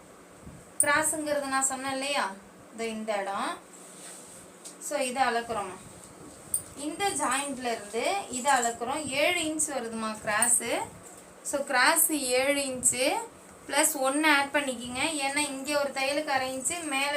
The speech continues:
ஜாயின் பண்றதுக்கு அரை இன்ச்சுமா. So, அப்ப வந்து எட்டு இன்ச்சா நம்மளுக்கு அதை எடுக்கணும். ரெடி அளவு, ஆ, நம்ம எக்ஸ்ட்ரா சேர்க்க வேண்டியது, அப்ப நம்ம வெட்ட வேண்டிய அளவு கிடைச்சிரும். அடுத்து கடைசியா சுற்றளவு, இந்த இதுக்கு எவ்வளவு அகலத்துக்கு துணி வேணும் அப்படின்னு பார்க்கிறேன்.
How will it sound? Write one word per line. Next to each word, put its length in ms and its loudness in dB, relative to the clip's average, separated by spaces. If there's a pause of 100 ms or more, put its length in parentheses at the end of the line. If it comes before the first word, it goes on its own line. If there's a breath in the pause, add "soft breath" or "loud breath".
(160)
ஜாயின் 300 -2
பண்றதுக்கு 520 0
அரை 180 0
இன்ச்சுமா. 380 -2 (680 loud breath)
So, 120 4
அப்ப 180 2
வந்து 400 0
எட்டு 300 0
இன்ச்சா 280 2 (100)
நம்மளுக்கு 400 -4 (200)
அதை 300 2
எடுக்கணும். 400 -4 (180)
ரெடி 320 2
அளவு, 340 2 (460)
ஆ, 240 4
நம்ம 200 -2
எக்ஸ்ட்ரா 320 2
சேர்க்க 280 0
வேண்டியது, 460 0 (640 loud breath)
அப்ப 200 2
நம்ம 200 4
வெட்ட 240 0
வேண்டிய 300 2
அளவு 220 0
கிடைச்சிரும். 400 -4 (220 loud breath)
அடுத்து 360 2
கடைசியா 300 0
சுற்றளவு, 640 0
இந்த 200 2
இதுக்கு 280 -2
எவ்வளவு 380 0
அகலத்துக்கு 600 0
துணி 260 -4
வேணும் 420 -2
அப்படின்னு 180 -6
பார்க்கிறேன். 360 -4